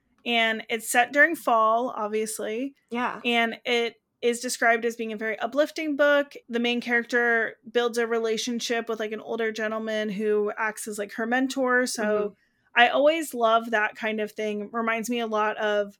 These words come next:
Speaker 1: Clock Island.
Speaker 2: Yeah.
Speaker 1: It just gives very, like, cozy, wholesome vibes.
Speaker 2: Love that.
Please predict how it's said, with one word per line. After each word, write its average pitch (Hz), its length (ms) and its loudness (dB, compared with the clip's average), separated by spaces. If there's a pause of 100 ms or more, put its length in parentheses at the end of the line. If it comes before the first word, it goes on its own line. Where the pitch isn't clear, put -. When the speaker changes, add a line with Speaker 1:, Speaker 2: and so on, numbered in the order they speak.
Speaker 1:
Clock - 320 0
Island. 226 880 2 (100)
Speaker 2:
Yeah. 214 280 0 (140)
Speaker 1:
It 240 240 -2
just 269 300 -4
gives 254 220 2
very, 240 320 4
like, 214 260 2
cozy, 240 300 -4
wholesome 214 420 -8
vibes. 196 480 -8 (140)
Speaker 2:
Love 208 160 -2
that. - 260 -4